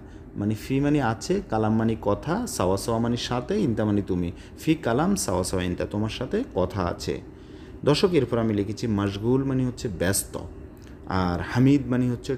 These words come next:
টক। দেখেন, মাশগুল মানে হচ্ছে কি, আহ, ইনতা সাউই সুরা সুরা, তুমি তাড়াতাড়ি করো।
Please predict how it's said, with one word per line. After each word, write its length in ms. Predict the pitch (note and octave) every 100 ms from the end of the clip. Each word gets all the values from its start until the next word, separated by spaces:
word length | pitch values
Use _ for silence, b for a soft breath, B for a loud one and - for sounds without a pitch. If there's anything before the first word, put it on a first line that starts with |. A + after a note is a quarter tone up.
| -
টক। 320 | - F2 E2+ - B B -
দেখেন, 320 | C#3 D#3 A#2
মাশগুল 440 | A2 A#2+ B2 C#3 D3+
মানে 200 | D3+ D3
হচ্ছে 240 | C#3+ D#3
কি, 220 | D3+ G3+ B3 - - B B B B - - - - - B B B B -
আহ, 400 | A2+ A2 A2+ -
ইনতা 160 | C3+ D#3
সাউই 360 | - C3 D3
সুরা 280 | D3 B2+ A#2
সুরা, 320 | - C3 G2
তুমি 220 | E2+ A#2
তাড়াতাড়ি 400 | A#2+ A2+ A#2 A#2
করো। 280 | A2+ G#2+ C#2+